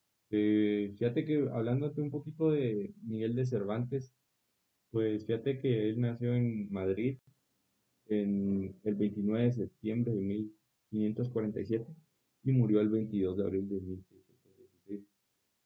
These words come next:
Eh, él tuvo, bueno, sus papás, eh, tenían bastante pro-, bastantes problemas, eh, hablando económicamente, por lo que tuvieron que mudarse de ciudad. Eh, se mudaron a Valladolid.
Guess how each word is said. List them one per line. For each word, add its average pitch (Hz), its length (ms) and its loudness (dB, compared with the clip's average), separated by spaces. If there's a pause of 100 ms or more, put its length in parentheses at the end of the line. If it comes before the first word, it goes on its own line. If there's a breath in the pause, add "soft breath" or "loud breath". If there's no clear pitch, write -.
(300)
Eh, 101 920 2
él 117 260 2
tuvo, 127 760 8 (360)
bueno, 110 340 0 (180)
sus 120 160 -2
papás, 113 420 0 (180)
eh, 104 140 2
tenían 110 400 -2
bastante 107 400 -2
pro-, 104 380 -2
bastantes 104 460 -10
problemas, 101 640 -2 (440)
eh, 92 480 -6
hablando 98 600 -4 (280)
económicamente, 104 680 -4 (520)
por 104 120 2
lo 98 140 0
que 95 120 -4
tuvieron 98 460 0
que 101 300 0
mudarse 107 540 -2
de 123 140 2
ciudad. 107 360 -2 (460)
Eh, 98 160 -2
se 98 100 -8
mudaron 98 400 0
a 101 80 -2
Valladolid. 95 600 -2